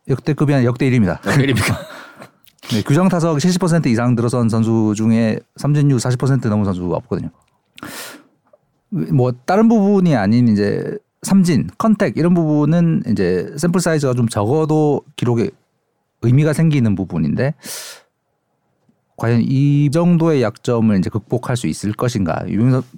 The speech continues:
Speaker 1: 기자 지금 이야기했지만 이 군 가고 나서의 모습들, 그다음에 주말 이 연전,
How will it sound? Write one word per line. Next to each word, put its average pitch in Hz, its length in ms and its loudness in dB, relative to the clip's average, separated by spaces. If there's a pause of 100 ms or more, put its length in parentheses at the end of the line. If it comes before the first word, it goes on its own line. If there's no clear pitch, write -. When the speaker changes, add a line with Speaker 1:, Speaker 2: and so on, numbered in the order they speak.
(220)
Speaker 1:
기자 113 180 -2
지금 104 180 2
이야기했지만 101 640 -2
이 98 80 0
군 139 200 2
가고 147 320 0
나서의 117 500 0
모습들, 101 460 -2
그다음에 98 460 0
주말 123 280 0
이 113 80 2
연전, 113 280 0